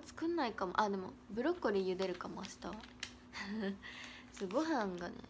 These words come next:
まだ余ってるから。そう、お好み焼き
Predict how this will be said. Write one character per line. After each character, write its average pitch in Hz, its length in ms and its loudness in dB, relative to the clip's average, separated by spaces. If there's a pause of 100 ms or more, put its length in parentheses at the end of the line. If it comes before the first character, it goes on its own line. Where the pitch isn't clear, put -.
(120)
ま 202 140 -2
だ 185 140 -4
余 226 260 0
っ - 20 -12
て - 140 -8
る 180 100 -4
か - 140 -8
ら。 196 160 -6 (2500)
そ - 160 -4
う、 196 140 0
お - 100 -8
好 - 180 2 (140)
み 294 160 6
焼 294 580 2
き - 20 -6